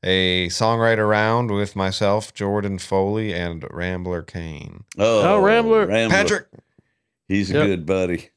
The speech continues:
Speaker 2: of ours, too.
Speaker 1: Yeah, we lo-, I love that man.
Speaker 2: Yeah.
Speaker 1: I've
Speaker 3: We
Speaker 1: not
Speaker 3: had,
Speaker 1: even
Speaker 3: we
Speaker 1: met
Speaker 3: had
Speaker 1: him in
Speaker 3: him on the
Speaker 1: person yet,
Speaker 3: show.
Speaker 1: and I love
Speaker 2: He's
Speaker 1: him.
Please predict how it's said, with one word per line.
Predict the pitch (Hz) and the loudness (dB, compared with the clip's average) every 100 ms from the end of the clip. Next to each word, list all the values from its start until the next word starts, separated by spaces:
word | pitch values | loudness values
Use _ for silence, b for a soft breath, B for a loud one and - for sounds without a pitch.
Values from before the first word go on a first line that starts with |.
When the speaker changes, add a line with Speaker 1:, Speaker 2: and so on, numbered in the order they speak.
| _ _ | _ _
Speaker 2:
of | 82 85 | -6 0
ours, | 90 87 76 - | 0 0 -4 -10
too. | - 98 | -8 -2
Speaker 1:
Yeah, | 90 82 | 0 0
we | 92 | -2
lo-, | 90 - 92 - | -4 -6 -10 -8
I | 90 | -4
love | 87 82 | -4 -4
that | 87 80 | -4 -6
man. | 82 82 80 92 | -6 -6 -8 -8
Speaker 2:
Yeah. | 87 104 | -6 -4
Speaker 1:
I've | 226 98 | -4 -4
Speaker 3:
We | 107 | 0
Speaker 1:
not | |
Speaker 3:
had, | 113 104 | 2 2
Speaker 1:
even | 117 | 4
Speaker 3:
we | 135 | 4
Speaker 1:
met | 143 | 4
Speaker 3:
had | 131 | 4
Speaker 1:
him | |
in | |
Speaker 3:
him | 131 | 4
on | 113 | 2
the | |
Speaker 1:
person | 120 - | 2 2
yet, | 131 | 2
Speaker 3:
show. | |
Speaker 1:
and | - | 2
I | 90 | 0
love | 90 | 0
Speaker 2:
He's | |
Speaker 1:
him. | 87 | 0